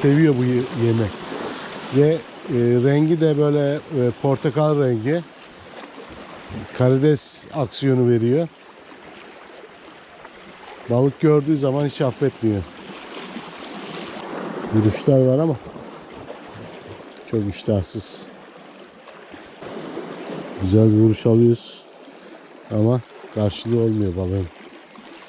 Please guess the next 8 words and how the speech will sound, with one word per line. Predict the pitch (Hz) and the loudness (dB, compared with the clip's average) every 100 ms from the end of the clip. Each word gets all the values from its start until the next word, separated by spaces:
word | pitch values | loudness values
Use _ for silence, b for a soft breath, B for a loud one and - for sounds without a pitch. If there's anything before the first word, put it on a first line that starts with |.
| - - - - - - - - - - - - - - - - - | -20 -20 -20 -20 -20 -18 -16 -14 -14 -16 -14 -14 -12 -12 -12 -12 -2
Aklımızda | 123 - 160 160 151 170 | -2 0 2 4 4 2
hep | 170 - | 0 0
iri | 160 175 | 0 2
bir | 175 | 2
balık | 165 170 165 | 2 2 2
vurması | 165 147 139 120 180 | 0 2 0 0 0
ama | 208 165 - - - - - - - - | 0 -4 -6 -20 -20 -18 -20 -20 -20 -4
nasip | 127 139 - | 0 0 0